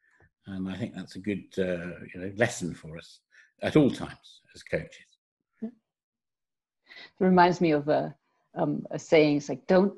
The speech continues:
Speaker 2: just do something, stand there."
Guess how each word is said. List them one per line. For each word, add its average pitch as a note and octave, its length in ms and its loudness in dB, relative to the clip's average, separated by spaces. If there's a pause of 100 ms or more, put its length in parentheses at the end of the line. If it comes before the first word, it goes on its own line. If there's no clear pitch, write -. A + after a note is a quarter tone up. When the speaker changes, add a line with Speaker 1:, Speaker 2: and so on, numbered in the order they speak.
(160)
Speaker 2:
just - 440 -4 (140)
do F3+ 140 0
something, - 580 -6
stand E3 440 2
there." - 320 -4